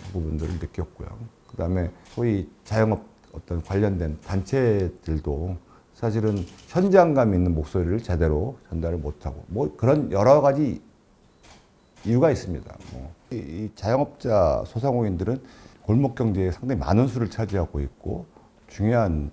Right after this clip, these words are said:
축이거든요. 근데 이제 이번 정부에서는 자영업자 소상공인들한테 좀 일방적으로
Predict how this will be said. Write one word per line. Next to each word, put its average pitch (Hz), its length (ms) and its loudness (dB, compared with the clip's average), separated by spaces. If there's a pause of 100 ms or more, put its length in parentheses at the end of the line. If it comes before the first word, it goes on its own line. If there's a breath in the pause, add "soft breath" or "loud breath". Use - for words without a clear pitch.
(140)
축이거든요. 80 760 -2 (100)
근데 147 140 2
이제 123 120 4
이번 139 280 6
정부에서는 95 1160 2 (140)
자영업자 110 580 2
소상공인들한테 110 1000 -2
좀 - 160 -12
일방적으로 90 1120 4